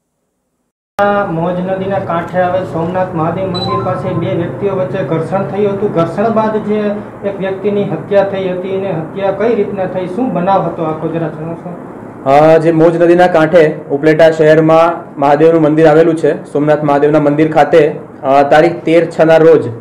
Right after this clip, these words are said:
Speaker 2: મરણ જનાર જે છે માધવજીભાઈ વિંજુડા,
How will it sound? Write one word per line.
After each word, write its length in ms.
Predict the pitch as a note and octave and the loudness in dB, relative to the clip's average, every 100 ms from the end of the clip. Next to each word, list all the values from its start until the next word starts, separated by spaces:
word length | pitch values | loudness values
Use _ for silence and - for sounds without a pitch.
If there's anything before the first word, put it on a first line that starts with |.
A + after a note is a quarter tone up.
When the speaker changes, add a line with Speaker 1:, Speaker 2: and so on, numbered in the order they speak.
| - - | -16 -6
Speaker 2:
મરણ 260 | C3 D3+ E3 | 2 4 4
જનાર 280 | D#3+ E3 D3+ | 4 2 2
જે 140 | D#3+ | 0
છે 180 | D#3 D#3+ | 2 2
માધવજીભાઈ 840 | C#3 C3 D#3 D#3 D#3+ D#3+ D#3+ D#3+ | 2 2 4 2 2 4 4 4
વિંજુડા, 560 | D#3+ C3+ C#3+ D3+ E3+ D#3 | 0 -4 -2 2 4 2